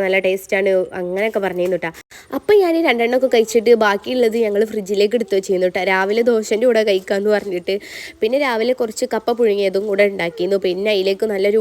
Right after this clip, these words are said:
ഉള്ളിച്ചമ്മന്തി കൂടെ ഉണ്ടാക്കിയിരുന്നു ട്ടോ. ഉള്ളിയും, ഏ, ഇതൊക്കെ മുളകൊക്കെ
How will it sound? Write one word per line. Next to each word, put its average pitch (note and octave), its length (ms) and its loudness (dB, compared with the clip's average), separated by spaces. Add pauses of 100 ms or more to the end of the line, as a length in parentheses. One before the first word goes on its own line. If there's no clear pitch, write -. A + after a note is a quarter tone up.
ഉള്ളിച്ചമ്മന്തി G#3 640 -2
കൂടെ A#3 180 2
ഉണ്ടാക്കിയിരുന്നു F3 480 -4
ട്ടോ. F3 100 -6 (280)
ഉള്ളിയും, G3 420 2 (240)
ഏ, F#3+ 100 0
ഇതൊക്കെ G3+ 300 2 (420)
മുളകൊക്കെ A3+ 380 4